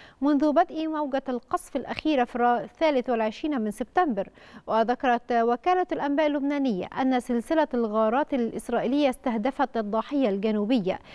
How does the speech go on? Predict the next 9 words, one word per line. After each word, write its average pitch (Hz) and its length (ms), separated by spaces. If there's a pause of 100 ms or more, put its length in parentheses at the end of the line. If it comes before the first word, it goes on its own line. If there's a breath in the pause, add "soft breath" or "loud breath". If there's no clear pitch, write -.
(160 loud breath)
فيما 285 360
أشار 349 320
حزب 233 300
الله 247 380 (160)
إلى 220 320 (120)
أن 240 240
عدد 254 480
الغارات 254 640
بلغ 233 520